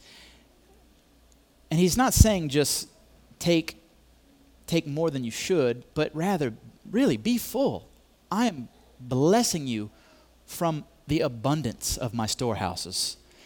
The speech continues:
Take as much as you can. And when they do that, it actually ends up being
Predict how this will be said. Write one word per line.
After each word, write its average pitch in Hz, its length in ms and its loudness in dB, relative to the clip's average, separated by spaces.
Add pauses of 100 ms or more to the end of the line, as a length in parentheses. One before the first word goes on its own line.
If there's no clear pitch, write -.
(120)
Take 170 300 -2
as 123 180 -4
much 131 440 -6
as 120 200 -4
you 117 80 -4
can. 98 480 0 (800)
And 156 100 0
when 165 140 2
they 147 160 4
do 220 260 6
that, 117 460 4 (240)
it 160 100 8
actually 196 420 6
ends 185 200 4
up 175 200 6
being 165 420 0